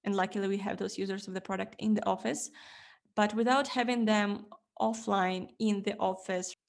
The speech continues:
right now as we're working online, it was a challenge for me to understand the product. And in many moments, I felt like, "Am I doing the right thing?" It was definitely a test for my confidence,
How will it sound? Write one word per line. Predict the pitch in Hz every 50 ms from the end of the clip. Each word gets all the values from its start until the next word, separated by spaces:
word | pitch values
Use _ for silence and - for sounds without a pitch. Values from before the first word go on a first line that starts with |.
| _ -
right | 202 202 202
now | 196 196 196 190
as | 190 190
we're | 190 190
working | 185 185 190 185 185 196 185
online, | 180 180 185 214 240 220 214 214 214 214 - -
it | 233 233 226
was | 226 220 220 233 240 240 240 240 240 - - -
a |
challenge | 208 214 - - 185 190 - 208 220 - - - -
for | - - -
me | - - 214
to | 214 -
understand | - 180 185 - - 156 170
the | -
product. | - - - - - - - - - - _ - - - - - - _ -
And | - - 233 240
in | 247 247
many | 247 269 294 294
moments, | 277 240 220 202 190 196 208 - -
I | 202 208
felt | 202 208 202 190 185
like, | 185 180 180 180 - - _ -
"Am | - 202
I | 240 262
doing | 262 320 320 330
the | 330 339
right | 311 311 285 285 285 285
thing?" | - 220 208 196 202 208 - - - _ - - - -
It | - 226 240
was | 285 262 254
definitely | - 190 - - 208 202 202 - -
a | 208
test | 214 - - - 254 254 - -
for | - - 262
my | 277 294 294
confidence, | 294 302 311 320 349 339 359 381 - -